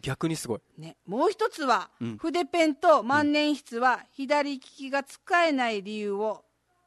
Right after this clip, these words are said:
Speaker 2: 知って納得しましたっていうことかな。
Speaker 1: うん。
Speaker 2: それは、文字は右手で書くようにできてて、
Speaker 1: そう。
Speaker 2: 簡単に言えば、
Speaker 1: そう。
Speaker 2: 右手で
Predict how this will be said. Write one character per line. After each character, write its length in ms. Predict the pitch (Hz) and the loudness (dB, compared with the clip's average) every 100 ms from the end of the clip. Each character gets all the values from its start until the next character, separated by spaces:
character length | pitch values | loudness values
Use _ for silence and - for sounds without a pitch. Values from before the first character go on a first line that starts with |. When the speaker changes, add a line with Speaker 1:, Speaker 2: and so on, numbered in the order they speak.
| _ | _
Speaker 2:
知 160 | - - | -20 -20
っ 160 | _ _ | _ _
て 140 | 285 | -4
納 180 | 226 233 _ _ _ _ _ _ | -4 -6 _ _ _ _ _ _
得 240 | - 247 381 | -10 -4 -4
し 120 | 294 | -2
ま 140 | 220 | -6
し 80 | 175 | -8
た 100 | - | -14
っ 40 | 185 | -18
て 180 | _ | _
い 40 | 156 | -20
う 20 | |
こ 80 | 147 | -20
と 100 | - | -20
か 100 | 147 | -12
な。 120 | 240 | -6
Speaker 1:
う 40 | |
ん。 220 | 120 113 - _ _ _ _ | -6 -8 -12 _ _ _ _
Speaker 2:
そ 140 | 240 | -4
れ 100 | 233 | 0
は、 300 | 233 226 175 _ _ _ _ _ _ _ _ - | 2 2 -2 _ _ _ _ _ _ _ _ 0
文 160 | 262 | 2
字 180 | 311 349 | 2 4
は 300 | 330 233 151 _ _ _ _ _ _ | 6 6 2 _ _ _ _ _ _
右 300 | 247 330 349 | 0 2 0
手 120 | 320 320 | -2 -2
で 140 | 359 | -2
書 160 | 381 339 | 0 -2
く 180 | 339 320 | 0 2
よ 160 | 285 | 4
う 40 | 240 | 4
に 120 | 220 | 0
で 160 | 208 254 | -4 -8
き 120 | - | -8
て 180 | 262 233 | -8 -6
て、 240 | 226 170 | -8 -4
Speaker 1:
そ 260 | 139 131 - | 0 0 0
う。 40 | _ _ | _ _
Speaker 2:
簡 220 | - 392 392 | 4 4 6
単 240 | 392 311 | 4 6
に 140 | 269 262 | 6 4
言 80 | |
え 40 | 247 | 2
ば、 260 | 214 165 _ | 0 -4 _
Speaker 1:
そ 220 | - 120 - | -4 -4 -6
う。 240 | _ - | _ 0
Speaker 2:
右 380 | 254 311 330 285 | 2 2 0 -2
手 140 | 320 | -2
で 100 | 302 | -4